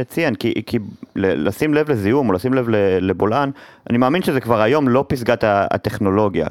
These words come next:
כי זה משהו שכמו שאמרת, הוא חוזר, זאת אומרת, אני רואה משבוע לשבוע שהחור הוא האדמה גדל. איך רואים באמת את הדברים ה-, היותר, אה,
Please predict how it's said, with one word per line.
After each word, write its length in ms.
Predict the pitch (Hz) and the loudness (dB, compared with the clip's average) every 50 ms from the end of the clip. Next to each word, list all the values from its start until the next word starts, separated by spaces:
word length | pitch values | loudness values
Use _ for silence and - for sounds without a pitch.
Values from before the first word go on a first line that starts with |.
| - - | -6 -6
כי 100 | - 104 | -6 -4
זה 80 | 143 | -2
משהו 220 | 151 151 147 165 143 | -2 -2 -4 -4 -6
שכמו 260 | - 123 - 143 135 | -4 -2 -2 0 0
שאמרת, 260 | 156 143 147 143 - | 0 0 0 0 0
הוא 120 | 110 101 | 0 0
חוזר, 320 | - 113 113 104 123 131 101 | 0 -2 -2 0 2 0 0
זאת 80 | 87 | 0
אומרת, 220 | - 90 87 - 82 | 0 -2 -2 -2 -2
אני 140 | 87 85 85 | -2 0 2
רואה 180 | 92 113 117 | 2 2 2
משבוע 340 | 101 90 - 90 87 104 110 | 0 -2 -2 -2 0 0 0
לשבוע 340 | 95 - - 120 185 233 - | 0 -2 -2 0 0 -2 0
שהחור 800 | - - 110 98 95 - _ - - - - - - - 127 117 | 0 0 -2 -2 -2 -6 _ -20 -20 -20 -20 -6 -2 0 0 2
הוא 80 | 120 120 | 2 2
האדמה 280 | 104 92 101 107 107 | 2 2 0 0 0
גדל. 280 | 101 101 90 87 - 64 - - - - - - - - - - _ _ _ _ _ _ _ _ _ _ | 0 0 0 0 -2 -2 -6 -12 -20 -20 -20 -20 -20 -20 -20 -20 _ _ _ _ _ _ _ _ _ _
איך 120 | 127 143 - | 0 0 0
רואים 240 | - - 143 147 135 | 0 0 0 2 2
באמת 200 | 127 135 131 147 | 0 0 0 0
את 100 | 131 - | -2 -2
הדברים 440 | 107 92 - 104 101 113 120 117 | -2 -2 -2 0 0 0 0 0
ה-, 100 | 107 101 - - | 0 0 0 0
היותר, 760 | 98 95 92 90 - _ _ _ _ 127 127 131 131 120 | 0 0 0 -2 -4 _ _ _ _ 0 2 2 2 2
אה, 40 | 120 | 2